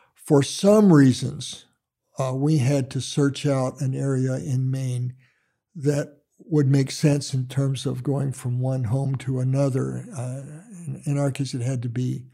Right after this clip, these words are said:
uh, uh, you, you know, the, the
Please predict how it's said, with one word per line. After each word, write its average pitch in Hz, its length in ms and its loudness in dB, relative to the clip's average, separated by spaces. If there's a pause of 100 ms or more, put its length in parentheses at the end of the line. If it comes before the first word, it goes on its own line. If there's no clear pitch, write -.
(560)
uh, - 140 -12 (560)
uh, 139 300 -12 (500)
you, 156 180 -8 (100)
you 143 100 -4
know, 123 160 -6
the, 123 280 -8 (1000)
the 135 260 -12